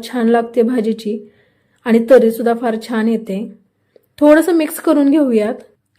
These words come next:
यानंतर आता याच्यामध्ये चवीनुसार मीठ घालायचंय.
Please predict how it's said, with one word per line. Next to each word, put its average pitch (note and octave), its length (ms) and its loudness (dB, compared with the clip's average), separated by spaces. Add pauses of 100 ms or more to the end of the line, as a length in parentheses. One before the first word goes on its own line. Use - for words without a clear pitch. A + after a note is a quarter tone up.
(420)
यानंतर D4+ 460 4
आता D4 200 2
याच्यामध्ये C#4 560 2
चवीनुसार A#3+ 600 2
मीठ A#3+ 260 2
घालायचंय. B3 640 -2